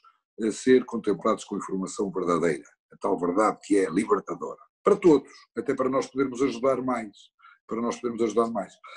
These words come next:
Sobre a questão dos transportes, eu vou deixar para o, para o,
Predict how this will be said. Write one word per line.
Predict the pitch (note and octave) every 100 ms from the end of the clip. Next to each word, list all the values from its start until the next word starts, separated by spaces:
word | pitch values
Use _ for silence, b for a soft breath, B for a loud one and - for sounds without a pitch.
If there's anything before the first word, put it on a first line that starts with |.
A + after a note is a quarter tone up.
| B -
Sobre | F3
a |
questão | E3 E3
dos | C#3
transportes, | C3+ - F#2+ -
eu | C#3+
vou | C#3+
deixar | C3 - A2+
para | - G#2+ G2+
o, | G2+ F#2+ - B B B B _ _
para | G#2 G2 F#2+
o, | F2 F#2 F2 E2 E2